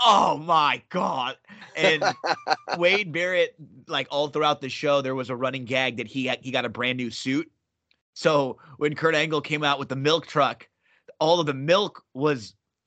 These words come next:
Speaker 1: going through the ring, and it was hitting Wade Barrett. So you could see him in the background like, "No, my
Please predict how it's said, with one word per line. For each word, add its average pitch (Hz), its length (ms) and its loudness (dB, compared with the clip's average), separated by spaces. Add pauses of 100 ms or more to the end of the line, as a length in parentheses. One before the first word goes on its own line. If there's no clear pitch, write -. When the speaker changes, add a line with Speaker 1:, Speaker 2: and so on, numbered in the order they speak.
(120)
Speaker 1:
going 170 320 4
through 175 380 -6
the 156 100 -6
ring, 165 600 -4
and 156 100 2
it 165 80 -6
was 147 140 -6
hitting 170 300 -6
Wade 160 280 2
Barrett. 147 480 2
So - 140 -4
you 160 160 -2
could 156 120 -6
see 196 220 -4
him 208 80 -2
in 196 60 -6
the 175 80 -2
background 185 500 0
like, 202 220 -6
"No, 392 440 2
my 370 220 2